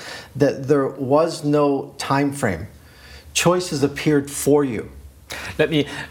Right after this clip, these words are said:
Speaker 2: let me quick, quickly interrupt you because you said during your accident. Could you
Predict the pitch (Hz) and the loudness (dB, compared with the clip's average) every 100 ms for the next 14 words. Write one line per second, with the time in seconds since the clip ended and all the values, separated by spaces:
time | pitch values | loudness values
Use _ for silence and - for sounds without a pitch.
0 | - 139 - 196 190 - 165 165 156 131 | -2 -2 2 2 0 0 -2 2 0 2
1 | 143 - 139 123 139 131 120 131 - - | 2 2 -2 2 0 2 0 0 -2 -14
2 | 135 - 147 139 123 131 143 - 123 123 | -6 2 4 4 2 0 0 0 0 0
3 | - 170 160 | -2 0 -2